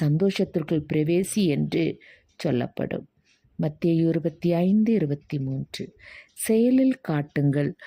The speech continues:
உங்கள் காரை விட உடலை பராமரிப்பதில்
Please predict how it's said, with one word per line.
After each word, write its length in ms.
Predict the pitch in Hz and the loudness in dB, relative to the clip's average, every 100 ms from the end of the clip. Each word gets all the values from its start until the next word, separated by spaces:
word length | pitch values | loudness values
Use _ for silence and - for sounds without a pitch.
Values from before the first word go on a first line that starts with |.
| - - | -20 -4
உங்கள் 360 | 180 175 180 | 0 2 0
காரை 560 | 180 196 196 240 294 269 | -2 -2 0 2 4 4
விட 480 | 180 175 175 147 165 - - - | 2 2 2 0 -4 -14 -14 -2
உடலை 520 | 196 208 247 262 269 202 | 2 4 4 2 0 0
பராமரிப்பதில் 920 | 175 190 233 226 185 180 160 170 147 | 0 2 2 2 2 0 0 2 0